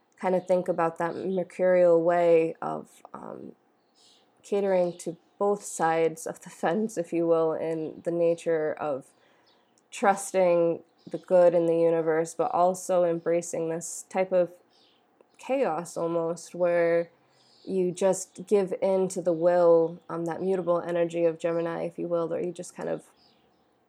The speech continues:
are subdued and entranced by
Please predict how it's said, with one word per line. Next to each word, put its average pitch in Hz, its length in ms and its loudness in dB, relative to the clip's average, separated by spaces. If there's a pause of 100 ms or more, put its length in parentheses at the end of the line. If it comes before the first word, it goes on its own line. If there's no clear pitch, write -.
(460)
are 202 120 -6
subdued 180 800 2
and 160 600 -4 (220)
entranced 175 920 -4
by 160 440 0